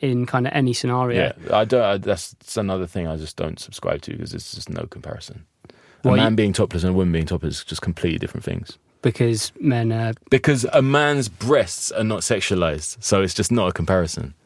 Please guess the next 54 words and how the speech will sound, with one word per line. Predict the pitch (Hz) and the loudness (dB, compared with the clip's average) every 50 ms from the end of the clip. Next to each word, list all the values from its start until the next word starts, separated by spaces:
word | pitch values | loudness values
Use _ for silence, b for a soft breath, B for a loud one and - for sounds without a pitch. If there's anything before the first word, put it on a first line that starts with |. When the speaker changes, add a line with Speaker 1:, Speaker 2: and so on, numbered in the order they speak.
| _ - | _ -2
Speaker 1:
Yeah. | 127 123 - - b b b b b b - | 0 0 0 -4 b b b b b b 0
Speaker 2:
A | 101 | 2
woman's | 104 127 131 127 113 92 | 4 4 4 4 2 0
breasts | - - 123 110 - - - | 2 4 4 4 4 2 -2
are | 92 - - 110 | 0 2 2 2
sexualized. | 98 - 92 85 80 73 76 78 - - - _ _ | 2 0 0 -2 0 -2 -4 -6 -10 -14 -20 _ _
So | - 92 92 | 0 0 2
a | |
woman | 98 113 113 117 | 4 4 2 2
with | 113 104 | 2 0
a | 101 | 2
top | - 120 98 95 | 2 0 0 2
of | 87 | 2
a | 90 | 2
man | 95 98 95 | 2 2 0
with | 90 87 | 0 -2
a | 98 87 | -2 -2
top | 87 | -2
of, | 80 B B B B - | -4 B B B B -2
it's, | - 107 107 | 0 2 2
it's | 143 135 135 123 117 | 4 4 6 6 6
one | 156 165 160 | 6 6 6
of | |
the | 143 - | 4 4
things | - 151 127 104 | 4 2 2 2
that | 113 110 | 2 2
makes | 120 117 104 90 | 0 0 0 0
my | 104 92 | 0 2
blood | 80 - 98 95 92 | 4 4 4 4 4
boil, | - 95 85 80 | 2 2 2 2
where | 82 85 | 2 2
it | 85 | 0
goes, | 85 80 B B B B B - | 0 -2 B B B B B 2
"Whoa, | 147 123 90 | 2 2 4
whoa, | 92 113 117 | 4 4 4
what | 113 117 131 123 | 6 6 6 6
about | 214 120 117 110 | 6 6 4 4
this | 139 135 - - _ _ | 2 0 -2 -4 _ _
picture | - 131 113 - - 104 | 2 2 4 4 2 0
with | 104 104 | 0 2
this | 113 117 - | 0 0 2
man | 123 123 127 123 | 2 2 2 2
with | 113 | 0
his | 110 - | -2 -2
top?" | 147 113 | -2 0
No | 123 143 170 | 2 2 4
one | 185 185 | 4 4
gives | - 190 185 180 | 4 4 4 6
a | 180 | 4
shit. | - - - 135 110 - - b b b | 4 6 6 6 4 4 2 b b b
It's | b - | b 2
a | 147 135 | 4 6
Speaker 1:
Yeah. | 151 | 6
Speaker 2:
man. | 160 170 175 160 123 95 82 | 6 6 6 4 4 2 2